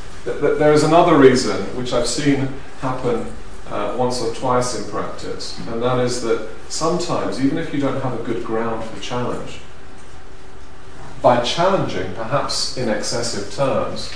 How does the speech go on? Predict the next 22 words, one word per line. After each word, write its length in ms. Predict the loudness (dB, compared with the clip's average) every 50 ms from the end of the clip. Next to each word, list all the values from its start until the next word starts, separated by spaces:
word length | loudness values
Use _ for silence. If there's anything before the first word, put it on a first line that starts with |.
| -6 -6 -6 -4 -2
you 160 | 0 2 4
will 160 | 4 4 6 4
evince 520 | 4 6 6 4 4 2 0 -2 -4 -4
from 380 | -2 -2 0 0 0 0 0 0
the 360 | 0 0 0 0 -2 -2 -4 -4 -6 -6 -4 -4
naive 440 | 0 2 4 4 4 4 4 4 6
arbitrator 840 | 8 8 10 8 8 2 0 -2 -2 -2 -2 -4 -4 -4 -4 -4 -4 -6 -6 -6 -6 -6 -6 -6 -6 2 6
a 80 | 6 8
reaction 680 | 8 8 8 8 6 4 4 0 -2 -2 -2 -2 -2 -4 -4 -6 -6 -6 -6 -6 -6 -6 -2
that 100 | 0 0
itself 800 | 0 0 0 -2 -2 0 2 2 4 2 2 0 -4 -4 -6 -6 -6 -6 -4
constitutes 800 | -2 -2 -2 -2 -2 -2 -4 -4 -2 -2 -2 -2 -2 -2 -4
the 120 | -4 -2 -2
basis 580 | 0 0 0 0 0 -2 -2 -4 -4 -4 -4
for 140 | -4 -4 -4
a 40 | 0
valid 400 | 2 2 2 2 2 0 -2 -4
challenge. 480 | -4 -2 -2 0 0 -2 -4 -4 -6 -6
This 160 | -6 -4 -4
is 180 | -4 -4 -4 -4
a 60 | -2
case 480 | -2 0 0 0 -2 -2 -4 -6 -6